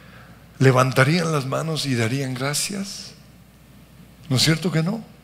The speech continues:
Pero hoy, ¿por qué lo hacemos? Muchas de nuestras canciones decimos, "Gracias por la cruz". ¿Por qué? Porque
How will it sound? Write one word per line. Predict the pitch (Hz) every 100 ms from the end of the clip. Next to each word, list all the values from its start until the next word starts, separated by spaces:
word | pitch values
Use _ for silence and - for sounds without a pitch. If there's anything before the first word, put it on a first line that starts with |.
| - - - - - - - - - - - - - - - -
Pero | 139 139
hoy, | 143 170
¿por | 165 151
qué | -
lo | 156
hacemos? | 147 - 180 202 214 - - - - - - - - - - -
Muchas | 143 156 190
de | 156
nuestras | 156 139 151 123
canciones | 131 120 170 175
decimos, | 143 131 156 135
"Gracias | 156 147 180 - - - -
por | - 131
la | 135 117 110
cruz". | - 147 170 - - - - - - - - - - - - - - - -
¿Por | 151 143
qué? | 151 190 127 - - - - -
Porque | - 131 - 117